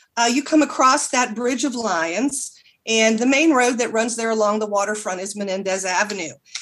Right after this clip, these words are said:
And the house there is the Gonzalez Alvarez house. Uh, the family is known to have lived there as far back as fifteen ninety-seven. The house itself was built in seventeen twenty-three.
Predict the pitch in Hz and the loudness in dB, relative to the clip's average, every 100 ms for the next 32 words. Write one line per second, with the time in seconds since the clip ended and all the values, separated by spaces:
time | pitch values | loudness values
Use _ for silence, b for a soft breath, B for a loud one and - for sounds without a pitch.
0 | B 220 220 220 240 262 311 330 254 294 | B 2 2 2 0 2 2 2 -2 2
1 | 294 214 220 254 b _ 220 240 220 208 | 4 6 4 2 b _ -2 -2 -2 -4
2 | 220 233 220 214 202 233 247 254 - 214 | -4 0 0 4 4 4 2 -2 -4 0
3 | 240 240 208 175 175 190 165 - - - | 0 2 0 -2 -6 -8 -8 -6 -6 -6
4 | - b b - 202 196 202 226 220 262 | -10 b b -10 0 0 2 -2 -2 0
5 | 285 370 247 220 240 214 208 214 233 240 | 2 4 4 2 2 -2 0 0 0 -2
6 | 233 214 214 214 214 208 214 202 - 208 | -2 -2 -2 -4 -2 0 0 0 0 0
7 | 208 185 208 208 190 - 233 233 - 233 | 2 0 0 -4 -6 -6 -8 -8 -4 0
8 | 220 202 208 190 185 - 180 180 220 381 | 2 2 0 -2 -4 0 0 2 2 0
9 | - b b b b - 226 233 240 247 | -4 b b b b 0 0 4 4 2
10 | 226 - - - 185 247 370 247 226 226 | -2 -6 -4 0 2 2 0 -4 -2 0
11 | 226 226 208 208 208 233 220 - 226 220 | 0 2 -2 0 0 0 -4 -6 -2 -2
12 | - 226 208 190 - 269 359 269 208 220 | -2 0 0 -2 -8 0 2 2 0 -2